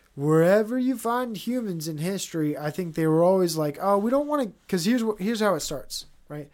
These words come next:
You have two, let's start with Native Americans, 'cause that's a good example.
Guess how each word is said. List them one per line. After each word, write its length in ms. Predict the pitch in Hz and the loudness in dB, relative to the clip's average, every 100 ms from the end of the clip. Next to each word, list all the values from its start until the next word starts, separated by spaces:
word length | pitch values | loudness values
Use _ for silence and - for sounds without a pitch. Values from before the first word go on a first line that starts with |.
| _ _ _ - | _ _ _ -2
You 140 | 170 | 2
have 220 | 170 147 | 2 0
two, 420 | - 220 220 214 185 | -2 2 2 2 0
let's 180 | 180 - | -2 2
start 180 | 208 | 0
with 140 | 185 147 | 0 -2
Native 320 | 165 165 156 | -2 0 0
Americans, 600 | 147 151 143 123 127 120 | -2 -2 -2 -4 -8 -14
'cause 200 | - 139 | -10 -6
that's 300 | 151 147 - _ _ - | -4 -4 -8 _ _ -10
a 60 | |
good 160 | 139 143 | -4 -4
example. 540 | 131 131 120 - - | -4 -8 -10 -16 -20